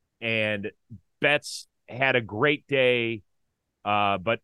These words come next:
Acuna had a, this day, they're like, "But our team won."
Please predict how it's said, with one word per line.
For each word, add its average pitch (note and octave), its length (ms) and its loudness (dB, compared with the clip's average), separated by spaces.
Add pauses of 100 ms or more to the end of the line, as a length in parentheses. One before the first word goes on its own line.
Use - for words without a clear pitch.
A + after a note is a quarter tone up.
(100)
Acuna D3 480 -2
had A#2+ 260 2
a, A2+ 160 -2
this C#3+ 380 -4
day, C3 260 2
they're A#2+ 180 0
like, A2+ 180 0 (500)
"But D3 240 4
our F3+ 160 8
team E3 260 -4
won." A#2+ 460 2